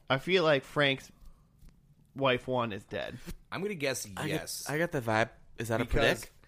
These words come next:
Speaker 2: they had the classic, so when they opened up the show, it was the very classic single dad,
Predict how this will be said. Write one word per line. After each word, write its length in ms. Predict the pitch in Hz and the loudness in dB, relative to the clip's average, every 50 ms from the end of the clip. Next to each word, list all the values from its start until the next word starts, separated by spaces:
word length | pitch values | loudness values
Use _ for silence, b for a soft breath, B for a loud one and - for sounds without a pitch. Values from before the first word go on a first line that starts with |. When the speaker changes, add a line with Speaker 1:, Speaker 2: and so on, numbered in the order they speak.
| b b b - - | b b b -10 -8
Speaker 2:
they 100 | 123 120 | -6 -4
had 160 | 139 151 156 | -4 -4 -4
the 80 | 160 | -6
classic, 580 | - - - 127 117 117 120 - - 135 131 - | -8 -8 -6 -6 -4 -4 -4 -4 -6 -8 -8 -6
so 100 | - 143 | -4 -4
when 80 | 135 131 | -2 -2
they 120 | 127 123 | -4 -4
opened 360 | - 113 131 135 - 170 143 120 | -4 -4 -6 -4 -4 -6 -4 -4
up 220 | 117 113 - - | -4 -6 -6 -10
the 80 | 104 98 | -12 -10
show, 400 | - - - 107 95 90 87 80 | -10 -8 -8 -6 -6 -6 -8 -8
it 80 | 80 | -10
was 140 | 90 90 90 | -10 -10 -12
the 80 | 98 92 | -12 -10
very 260 | 92 98 101 113 110 | -8 -6 -6 -8 -8
classic 500 | - - 107 92 95 92 - 104 90 - | -10 -10 -8 -8 -8 -8 -10 -12 -12 -10
single 420 | - - - 113 101 101 101 98 92 | -10 -10 -8 -8 -8 -8 -8 -8 -8
dad, 580 | 90 92 85 85 87 87 90 87 85 87 87 | -8 -8 -8 -8 -6 -6 -6 -6 -8 -8 -12